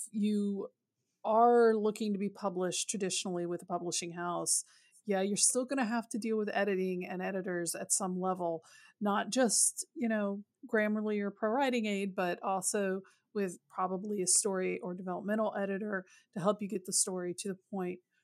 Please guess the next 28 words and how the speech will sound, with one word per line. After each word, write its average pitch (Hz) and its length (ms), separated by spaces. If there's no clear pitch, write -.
where 180 480
it 202 220
can 196 340
be 180 220
seen 180 480
by 175 360
the - 180
editors 185 520
that 202 140
are 202 140
in-house. 202 720
So 214 140
the - 120
editors 349 380
I 240 80
worked 233 300
with, 208 180
with 208 100
the - 60
publishing 226 460
house 185 340
were 208 120
very 311 300
much 247 240
along 202 260
the 196 60
line 185 280
of 180 100